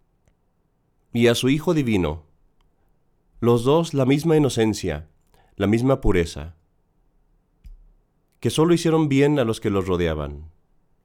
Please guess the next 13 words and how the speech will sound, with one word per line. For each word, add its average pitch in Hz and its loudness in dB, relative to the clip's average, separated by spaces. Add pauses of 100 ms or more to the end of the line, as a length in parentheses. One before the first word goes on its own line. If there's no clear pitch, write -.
(460)
y 135 -2
los 131 4
ves 175 2
sufrir 180 0
la 127 2
máxima 180 2
injusticia, 135 -2 (1900)
la 123 0
peor 151 4
pobreza, 151 0 (1800)
los 139 0
peores 156 2
insultos, 131 -6